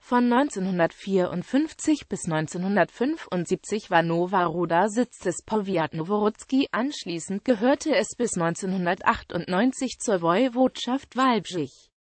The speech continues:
Wirtschaftliche Entwicklung. Bereits sehr früh entwickelte sich in Neurode die Tuchmacherei.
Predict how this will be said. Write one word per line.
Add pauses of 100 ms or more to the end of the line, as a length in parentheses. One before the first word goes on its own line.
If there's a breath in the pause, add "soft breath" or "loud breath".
(240)
Wirtschaftliche
Entwicklung.
Bereits
sehr
früh
entwickelte
sich
in
Neurode
die
Tuchmacherei.